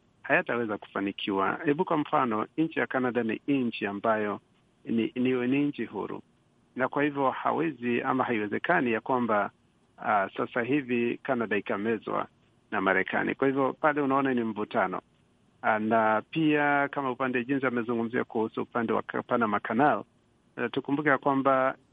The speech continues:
hiyo ni South America, na kwa hivyo itamaanisha ya kwamba atakuwa amevuka nchi hizo nyingine zote mpaka kwenda kwenye, kwenye maeneo ya Panama. Kwa hivyo mambo haya yakianza kuelekea hivi, nadhani ya kwamba sasa hivi mataifa mengi,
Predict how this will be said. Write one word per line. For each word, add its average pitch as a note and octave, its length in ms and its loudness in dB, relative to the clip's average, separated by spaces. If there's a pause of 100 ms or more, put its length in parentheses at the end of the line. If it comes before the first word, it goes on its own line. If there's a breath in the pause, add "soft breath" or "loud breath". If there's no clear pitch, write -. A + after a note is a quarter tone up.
(120)
hiyo C3+ 120 -6
ni A#2+ 100 -2
South C3 260 0
America, A#2+ 500 0 (240)
na A2 440 2
kwa C3 140 0
hivyo C3+ 160 2
itamaanisha B2 600 0
ya A#2+ 80 2
kwamba B2 280 0
atakuwa A#2 440 0 (500 loud breath)
amevuka A#2 460 0
nchi C#3 200 0
hizo C3 240 0
nyingine B2 400 0
zote C3 400 0
mpaka B2 400 -2
kwenda A#2 300 0
kwenye, A2+ 480 -2
kwenye A2+ 240 0
maeneo G#2+ 300 0
ya G#2 100 2
Panama. G2+ 420 -2
Kwa - 160 0
hivyo C#3 300 0 (580 soft breath)
mambo D3+ 300 2
haya D#3+ 200 2
yakianza D3 380 -2
kuelekea C3 480 0
hivi, C3+ 460 0
nadhani B2 420 0
ya A2+ 60 2
kwamba B2 360 0
sasa A#2+ 260 -4
hivi A#2 280 0
mataifa B2 460 0
mengi, B2 540 0